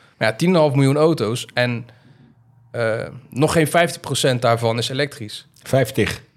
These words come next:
Speaker 1: Vijftien.
Speaker 2: Oh, vijftien.
Speaker 1: Dus dat is heel weinig.
Speaker 2: Ja.
Speaker 1: En de rest, het, weet je, de benzineauto's nemen nog steeds een ontzettend groot deel voor hun rekening.
Speaker 2: Maar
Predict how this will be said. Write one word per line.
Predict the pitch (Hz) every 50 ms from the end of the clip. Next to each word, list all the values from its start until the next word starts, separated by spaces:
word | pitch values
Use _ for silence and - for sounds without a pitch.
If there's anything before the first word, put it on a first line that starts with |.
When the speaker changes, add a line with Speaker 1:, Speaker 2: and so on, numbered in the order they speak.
| _ _ _
Speaker 1:
Vijftien. | - 185 180 - - - 233 233 233 180 139 - -
Speaker 2:
Oh, | 120 110
vijftien. | - 127 127 120 - - 151
Speaker 1:
Dus | 135 101
dat | 82 196
is | 165 165
heel | 196 202 175
weinig. | 185 185 196 190 139 113 - -
Speaker 2:
Ja. | 95 90 80 80 87 95
Speaker 1:
En | 131 135
de | 147
rest, | 151 185 196 180 - - -
het, | 147 139 - -
weet | 127 143 -
je, | - 160
de | 151 151 - - _
benzineauto's | - 139 123 139 135 156 214 202 185 147 135 127 143 135
nemen | 147 160 151 147 156
nog | 151 139
steeds | - - 170 156 165
een | 160
ontzettend | 147 143 - - 190 175 165 156
groot | - - 156 143 131 127 123 120
deel | 131 151 170 160
voor | 143 139 127 123
hun | 120 120
rekening. | 120 127 127 131 - 120 104 101
Speaker 2:
Maar | 117